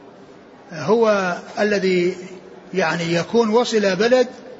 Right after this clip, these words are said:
وعازم على أن يبقى أقل من أربعة أيام،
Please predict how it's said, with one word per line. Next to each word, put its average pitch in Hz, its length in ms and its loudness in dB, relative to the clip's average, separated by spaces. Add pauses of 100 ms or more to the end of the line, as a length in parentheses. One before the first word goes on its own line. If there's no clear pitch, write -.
(500)
وعازم 202 1300 0
على 214 260 2
أن 214 100 -2
يبقى 233 560 2
أقل 247 260 2
من 233 60 -2
أربعة 180 260 -2
أيام، 175 300 0